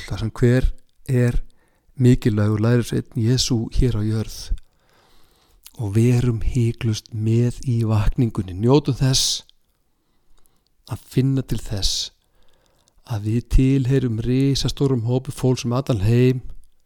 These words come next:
sem hefur valið að gera Jesús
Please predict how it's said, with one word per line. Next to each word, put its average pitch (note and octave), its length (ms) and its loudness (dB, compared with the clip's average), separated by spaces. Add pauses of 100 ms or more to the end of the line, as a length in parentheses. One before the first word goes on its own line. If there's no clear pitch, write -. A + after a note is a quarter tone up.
(720)
sem A2+ 220 -6
hefur G#2+ 260 -2
valið A#2 520 -2
að G#2 120 -10
gera G2+ 200 -10
Jesús A#2 920 -2